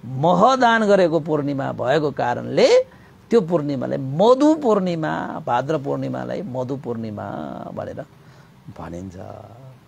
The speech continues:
है। यो एउटा भयो तपाईँको चाहिँ यजापुनिको चाहिँ दिनमा, पूर्णिमामा पारिलिएका जङ्गलमा हात्तीले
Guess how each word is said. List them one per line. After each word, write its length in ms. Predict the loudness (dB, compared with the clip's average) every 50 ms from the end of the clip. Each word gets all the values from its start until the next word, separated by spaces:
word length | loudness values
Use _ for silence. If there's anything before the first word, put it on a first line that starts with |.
| _ -4
है। 300 | 0 0 2 2 0 -2 -6 _ -20 -20 -20 -20 -8 -2
यो 140 | 2 4 6
एउटा 340 | 6 6 8 8 8 6 6
भयो 300 | 6 6 6 6 4 2
तपाईँको 480 | 2 2 2 2 2 2 2 2 0
चाहिँ 360 | 0 0 -2 -2 -2 -2 -4 -4 -8 -16 -20 -20 -20 -14 _ 0
यजापुनिको 760 | 2 4 4 4 4 4 4 2 2 2 2 2 2 2 2
चाहिँ 280 | 2 0 0 0 0
दिनमा, 640 | 0 0 0 0 2 2 2 2 2 2 2 0 -2 -6 -14 _ -20 -20 -20 -12 _ 2
पूर्णिमामा 960 | 4 4 6 6 4 4 4 4 2 2 2 2 2 4 2 2 0 -2 -6 -10 -18 -20 _ _ _ _ _ _ _ _ 2
पारिलिएका 540 | 2 4 4 4 4 6 6 6 6 4 4
जङ्गलमा 800 | 4 2 2 4 4 2 2 2 2 0 0 0 0 0 -4 -8 _ _ _ _ _ -14
हात्तीले 1300 | -8 -4 -2 0 0 -2 -2 -2 0 2 4 4 6 4 4 6 6 8 8 10 10 10 10 8 6 4